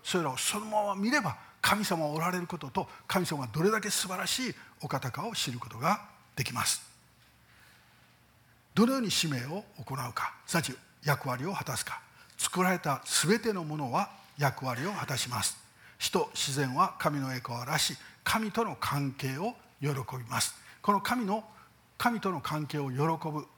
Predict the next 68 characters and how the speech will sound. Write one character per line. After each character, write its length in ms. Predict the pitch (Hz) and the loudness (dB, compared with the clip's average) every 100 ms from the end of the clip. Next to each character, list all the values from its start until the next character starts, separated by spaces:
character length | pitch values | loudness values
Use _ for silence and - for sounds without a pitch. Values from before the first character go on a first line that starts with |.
| _ _ - | _ _ -12
そ 140 | - 147 | -2 2
れ 80 | |
を 140 | 175 208 143 | 4 2 2
礼 200 | 139 156 | 2 4
拝 240 | 139 139 139 - - _ - _ - | 4 2 0 -6 -20 _ -20 _ 0
と 340 | 262 - - - | 2 2 -6 -6
言 120 | 123 | -4
い 20 | |
ま 120 | - | -2
す。 160 | - - - - _ - - | -2 -2 -8 -20 _ -20 0
で 100 | 214 | 2
す 60 | 220 | 4
か 80 | 175 | 2
ら 60 | |
人 180 | 139 170 | 2 4
間 80 | 208 | 4
に 80 | 214 | 2
と 80 | |
っ 40 | 156 | -4
て 240 | - 147 - - | -2 -2 -2 -10
一 200 | - - | -4 -2
番 220 | 202 196 | 0 -2
素 160 | 170 185 | -2 -2
晴 60 | 180 | 0
ら 80 | |
し 120 | 175 147 | 0 -2
い 40 | |
こ 80 | 123 | -6
と 100 | 107 | -8
は 60 | |
礼 160 | 107 139 | -2 2
拝 200 | 127 127 | 2 0
す 140 | 113 | -4
る 100 | 123 | -6
こ 100 | 123 | -10
と 100 | 113 | -12
で 120 | - - | -6 0
す。 160 | - - - - - - - - - - _ | 0 -2 -18 -20 -20 -20 -20 -20 -20 -20 _
礼 140 | - 165 | 2 6
拝 200 | 156 143 | 6 4
と 120 | 143 | 4
は 280 | 170 - - - | 2 2 -6 -12
賛 420 | - - 165 151 | -2 2 2 2
美 100 | 127 | -4
し、 260 | 123 190 139 | -2 -4 -4
祈 300 | 147 147 151 | -2 0 0
り、 80 | 190 | -2
献 320 | - 147 139 | -2 -2 0
金 240 | 131 139 135 | -2 -4 -4
し、 200 | 226 214 - - - - | -4 -6 -12 -20 -16 -2
神 280 | 190 202 | 2 2
の 100 | 170 | 0
言 260 | 151 180 170 | -2 -4 -2
葉 100 | 160 | -2
に 100 | 151 | -4
よ 80 | 143 | -6
っ 20 | |
て 260 | - - 226 | -6 -4 -4
生 80 | 156 | -4
き 180 | - 131 | -4 -4
る 140 | - - - - - | -4 -8 -18 -20 -2
と 100 | 240 | 0
い 80 | 220 | 2
う 80 | 139 | 0
こ 140 | 117 | -2
と 100 | 107 | -8
で 100 | - | 0
す。 240 | - - | 0 0